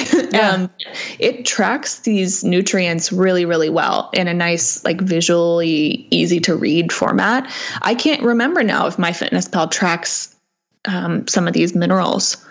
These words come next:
Speaker 2: Okay. That would be interesting. I'd be interested just to even, like, track for a couple of days and just to kinda see where you're at. 'Cause I'm sure you're right that, like, that I probably don't get enough of a lot of these things or,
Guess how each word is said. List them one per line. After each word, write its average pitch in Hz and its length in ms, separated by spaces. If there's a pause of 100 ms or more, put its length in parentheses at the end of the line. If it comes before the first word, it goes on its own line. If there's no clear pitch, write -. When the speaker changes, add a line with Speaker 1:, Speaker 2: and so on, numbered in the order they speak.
(160)
Speaker 2:
Okay. 180 240 (440)
That 247 160
would 294 100
be 277 100
interesting. 226 360
I'd 208 180
be 247 140
interested 240 320
just 202 200
to 208 60
even, 202 220
like, 151 160
track 202 280
for 208 80
a - 20
couple 190 180
of 190 60
days 190 140
and 185 80
just 190 180
to - 60
kinda 202 220
see 196 200
where 185 100
you're 160 140
at. 180 300 (320)
'Cause 240 100
I'm 254 160
sure 262 200
you're 226 200
right 190 300
that, - 320
like, 160 420 (540)
that 170 540
I 165 600
probably 233 280
don't 247 140
get 214 120
enough 220 280
of 185 240
a 180 80
lot 180 220
of 180 80
these 180 200
things 170 280
or, 165 360